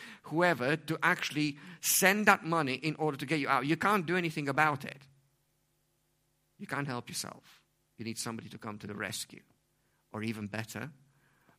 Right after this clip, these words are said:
maybe if you've watched enough movies, you need to have a special team that comes and rescues you and sets you free without paying that ransom money.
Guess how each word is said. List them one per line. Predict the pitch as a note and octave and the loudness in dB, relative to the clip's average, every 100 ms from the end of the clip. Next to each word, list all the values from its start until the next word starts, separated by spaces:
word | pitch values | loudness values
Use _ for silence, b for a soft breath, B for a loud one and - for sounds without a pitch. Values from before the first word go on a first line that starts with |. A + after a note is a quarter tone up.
| - | -8
maybe | A#2+ A#2 | -4 -4
if | A2+ | -6
you've | G2 | -6
watched | A#2 B2 - | -8 -8 -6
enough | A2+ A2+ - | -6 -6 -8
movies, | - B2 A#2+ C#3+ E3 - b b b b | -6 -6 -4 -6 -8 -14 b b b b
you | A#2+ | -6
need | A#2+ B2 | -4 -4
to | - | -6
have | A#2+ A#2+ A#2+ B2+ - | -4 -2 -4 -6 -10
a | - | -6
special | - B2 A#2 C3 | -4 -4 -6 -8
team | B2+ B2 A2+ B2 B2+ b b b | -8 -6 -6 -8 -12 b b b
that | - - | -14 -10
comes | - C#3 B2 A#2+ - B B _ | -4 -2 -2 -4 -10 B B _
and | A2+ G#2 | -10 -6
rescues | A2+ A2+ - A#2 A#2 | -4 -4 -4 -6 -10
you | B2+ | -10
and | A#2+ | -10
sets | - G#2+ - | -8 -8 -8
you | A2+ | -12
free | - G#2 | -10 -10
without | G#2 G#2 A2 - | -8 -8 -10 -12
paying | G3+ A2 - G#1 - _ _ - | -10 -8 -10 -14 -18 _ _ -14
that | F#2+ _ _ _ _ - | -14 _ _ _ _ -10
ransom | F2+ F2 - - - | -8 -8 -10 -12 -18
money. | - | -20